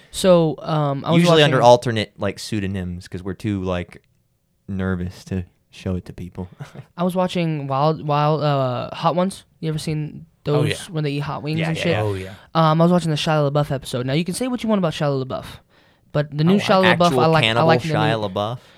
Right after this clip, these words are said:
Speaker 1: Is he, does he, does he eat people?
Speaker 2: According to, uh, this very viral YouTube video, yes.
Speaker 1: Oh, well, anyway, say what you want about Shia LaBeouf.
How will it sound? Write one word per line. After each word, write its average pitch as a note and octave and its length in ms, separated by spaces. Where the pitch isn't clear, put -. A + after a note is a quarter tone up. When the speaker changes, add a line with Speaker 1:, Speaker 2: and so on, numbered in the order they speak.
Speaker 1:
Is D3+ 120
he, D3+ 120
does C#3+ 160
he, C#3 80
does C#3+ 120
he C#3 80
eat E3 120
people? A3+ 280
Speaker 2:
According F#2+ 440
to, F#2 200
uh, F#2 180
this - 440
very G2 220
viral F#2 360
YouTube F#2+ 300
video, F#2 280
yes. G#2 400
Speaker 1:
Oh, D3 200
well, D3+ 200
anyway, F3 260
say A3 180
what C4 140
you B3 40
want A3+ 80
about F3+ 140
Shia C#3 260
LaBeouf. G#2 200